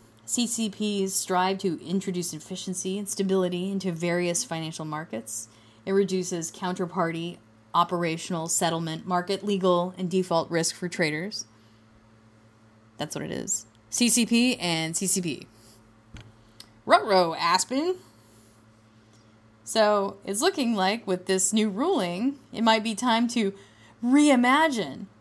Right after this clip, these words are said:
or at least reconcile your third-party business processes with some corporate responsibility. If you don't, someone in Europe is probably gon-,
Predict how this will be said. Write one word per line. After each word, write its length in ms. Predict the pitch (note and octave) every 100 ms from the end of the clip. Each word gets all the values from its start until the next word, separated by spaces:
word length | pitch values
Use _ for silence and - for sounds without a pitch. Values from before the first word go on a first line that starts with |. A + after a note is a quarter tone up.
| -
or 440 | G#3+ G3+ G3 F#3+
at 140 | G3 G3
least 220 | A#3 -
reconcile 840 | G3 B3+ D4+ A#3+ F#3 E3+ D#3 F3
your 160 | F#3+ F3
third-party 560 | E3+ G3 F#3+ F#3+ F3+
business 380 | D#3+ F#3+ C4 A3
processes 680 | - D#3 D#3+ D3+ - C#3+ F#3+
with 200 | E3 - -
some 400 | - G#3 B3+ C#4+
corporate 400 | - F3 E3+ D#3
responsibility. 840 | E3 - D3+ D#3 - C3+ D3 F#3+ A#3 - _ _ _ _ _ _ - _
If 100 | E3+
you 60 | F3+
don't, 500 | F#3+ C4 B3 C4+ -
someone 320 | A3+ G#3 A3+
in 100 | F#3+
Europe 360 | F#3+ C#4+ A#3+ G3
is 80 |
probably 260 | F#3+ F3 F#3+
gon-, 220 | G3 G3+